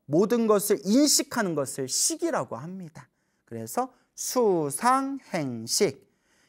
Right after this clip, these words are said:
이 마음이라는 것도 수상행식이라는 정신적 작용에 의해서 일어나게 된 하나의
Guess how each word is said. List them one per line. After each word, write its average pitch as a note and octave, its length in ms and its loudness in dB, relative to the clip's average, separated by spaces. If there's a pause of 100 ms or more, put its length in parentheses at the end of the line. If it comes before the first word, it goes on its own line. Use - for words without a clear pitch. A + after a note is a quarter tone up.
이 G#3+ 120 2
마음이라는 B3 720 6
것도 A3+ 580 2
수상행식이라는 D4+ 1500 2
정신적 B3+ 840 0
작용에 E3+ 500 0
의해서 C3 680 2 (280)
일어나게 G#3 720 4
된 C#3+ 360 -2 (200)
하나의 C4+ 640 0